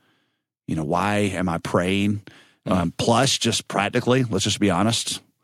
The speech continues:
Speaker 1: Um, sometimes you pray and things happen. Sometimes you pray and they don't.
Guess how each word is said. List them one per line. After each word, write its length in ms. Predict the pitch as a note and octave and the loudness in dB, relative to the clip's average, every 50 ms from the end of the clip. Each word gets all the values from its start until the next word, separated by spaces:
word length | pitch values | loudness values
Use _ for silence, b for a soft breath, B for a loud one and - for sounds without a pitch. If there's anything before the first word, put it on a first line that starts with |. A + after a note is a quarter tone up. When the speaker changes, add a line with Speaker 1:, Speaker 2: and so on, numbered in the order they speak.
| _ - - | _ -12 -6
Speaker 1:
Um, 480 | - G2 F#2+ F2+ F2 F2 F2 D#2+ - - | -4 -2 0 0 0 0 -2 -4 -4 -2
sometimes 800 | - B2 A2 G#2 G#2+ G#2+ A2 A2 G#2+ G2+ - - - - - - | 0 2 2 2 2 2 4 4 2 2 2 0 -2 -4 -2 -2
you 140 | G2 G2 - | -2 -2 0
pray 240 | - G2 F#2+ G2+ | 0 2 2 4
and 100 | G#2 F#2+ | 2 4
things 200 | F2 G#2 G2+ E2+ | 2 2 0 2
happen. 380 | - E2 F2 F2+ A#2 A2+ A2+ A2 _ b b b b b b b b b b - | 0 -2 0 0 0 0 0 -2 _ b b b b b b b b b b -8
Sometimes 380 | - F#2 E2 D#2 F2+ G2 G2 F#2 | -6 -4 -2 -2 0 0 0 0
you 60 | F#2+ | 0
pray 200 | - - G2 G2+ | 0 2 4 4
and 80 | G2+ F#2+ | 4 4
they 60 | G2 | 4
don't. 420 | F#2 G2 G2 G#2+ A#2 - - - | 4 4 4 4 4 2 -2 -10